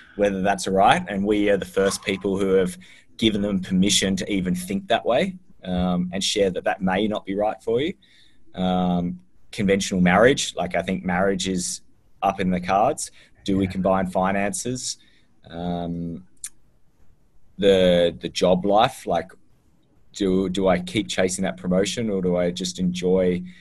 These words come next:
Speaker 1: uh, work that's purposeful? Even the concept of retirement, like, that's not spoken about really. Like, they've been trained that way, and then we have ch-, ch-, language chats with them, and they're like,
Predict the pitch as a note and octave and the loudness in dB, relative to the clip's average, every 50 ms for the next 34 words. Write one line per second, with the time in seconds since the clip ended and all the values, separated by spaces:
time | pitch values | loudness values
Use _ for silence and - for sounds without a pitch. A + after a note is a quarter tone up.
0 | - _ _ _ - F2 F2+ F2 F2 E2+ E2+ - - F2+ F#2 G2 F#2+ F#2 - D#2+ | -20 _ _ _ -8 -4 -4 -2 -2 -2 -4 -6 -2 0 2 2 2 0 -2 -6
1 | - - - - F#2+ F#2 G2+ - - - - - A#2 B2+ D3 - - _ _ - | -6 -8 -6 -4 -2 -2 -2 -4 -6 -12 -8 -4 -4 -4 -4 -4 -10 _ _ -20
2 | _ _ _ _ _ _ - A2 A2 G#2 G2+ G2 F#2 G#2 G2+ G2 F#2+ - G2+ - | _ _ _ _ _ _ -2 0 0 2 0 0 0 0 -2 0 0 0 0 0
3 | - F#2+ F2+ F#2 F2+ F#2 G#2 G2 G2 G2 G#2 A2+ A2+ A2 - - - F2 E2+ F2 | -2 -2 -2 -2 -2 0 2 2 4 4 2 0 -2 -4 -6 -6 -4 -4 -4 -4
4 | - - - - F2+ F2+ - - G#2 - - - - F#2 F#2 F#2 - G2+ G2 G2+ | -6 -8 -8 -6 -6 -4 -4 -6 -8 -8 -8 -4 -2 0 0 0 0 0 0 0
5 | G2+ - F2 G#2 G#2+ A2 B2 C3 G#2 F2+ F2 F2 - - - - - - F#2+ F#2 | 0 0 0 0 0 2 2 2 2 2 0 0 -2 -6 -16 -12 -6 -2 0 0
6 | F#2 F#2 - F#2 G2+ F#2+ F2+ - - G2 G2 G2 G2 G2+ - - G2 F#2+ F#2+ F#2+ | 0 -2 -2 -2 -2 -2 -2 -2 0 0 0 0 0 0 0 2 2 2 2 2
7 | F#2 F#2 F#2 F#2 F#2 F2+ F2+ - - - - - F2+ F2+ F2+ G2 F#2 F2+ - - | 0 0 2 2 2 0 -2 -4 -8 -14 -14 -6 -4 0 0 0 0 0 -4 -6
8 | - - - - - - - - - - G#2+ G2+ G#2 G#2 G2+ G#2 F2+ - - A#2 | -6 -8 -8 -10 -16 -14 -12 -10 -6 -2 -2 0 0 0 -2 -2 -2 -2 0 0
9 | A2+ - - - G2 F2 F#2 F#2 F#2 F#2 F2+ F2+ F#2 F#2 F2+ F2 - - | 0 -2 -4 -6 -4 -2 0 0 0 0 0 0 0 0 -2 -4 -8 -16